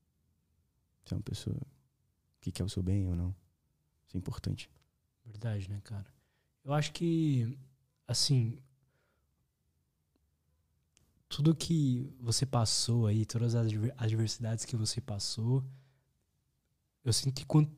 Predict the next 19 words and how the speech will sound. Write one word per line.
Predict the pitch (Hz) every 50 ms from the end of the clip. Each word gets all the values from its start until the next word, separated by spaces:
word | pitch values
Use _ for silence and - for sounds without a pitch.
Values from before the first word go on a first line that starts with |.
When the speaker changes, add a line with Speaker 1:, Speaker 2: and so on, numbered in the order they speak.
| -
Speaker 2:
eu | - 127
sinto | 127 - 147 143 139 -
que, | - 151
assim, | 143 - - 139 123
quanto | 117 - 131 131 131 135 143
mais | 135 135 135 151 165 170 160 147 - - - - - - _ _ _ _ _ _ _ _ _ _ _ _ _ _ _ _ _ _ _ _
isso | 131 131 - - 156
de | 147 156
histórias | 175 170 - - - 139 123 120 113 101 -
que | -
você | 113 107 107 - - 110
ouve, | 104 98 90 92
né? | 92 107 117 113
E | 107
agora | 104 101 107 107 107 101
te | - - 117
ouvindo | 101 95 92 90 98 113 113 110 104 90
e | 87
tal. | - - 98 98 98 95